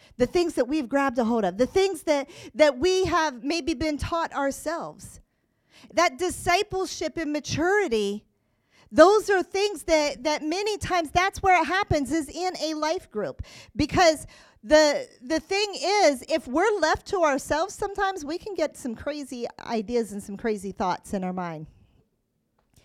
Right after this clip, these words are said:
And we'll go through that in, in a, in a little bit. But think about it. When Jesus began his ministry, what did he do?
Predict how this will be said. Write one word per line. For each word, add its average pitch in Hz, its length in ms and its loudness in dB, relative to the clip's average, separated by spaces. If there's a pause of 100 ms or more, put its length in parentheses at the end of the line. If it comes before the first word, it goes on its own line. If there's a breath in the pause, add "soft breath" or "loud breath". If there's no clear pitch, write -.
(160 soft breath)
And 254 120 -2
we'll 277 140 2
go 285 160 4
through 285 180 -2
that 269 220 2
in, 240 100 -4
in 247 220 -4
a, 208 220 0
in 247 100 -4
a 240 80 0
little 226 220 -4
bit. 196 340 -4 (380 loud breath)
But 320 160 2
think 415 260 -2
about 247 240 0
it. 156 180 -8 (220 loud breath)
When 294 260 0
Jesus 392 600 2
began 349 420 0
his 359 160 -4
ministry, 320 460 -4
what 285 240 4
did 339 160 -4
he 330 160 -2
do? 254 420 -4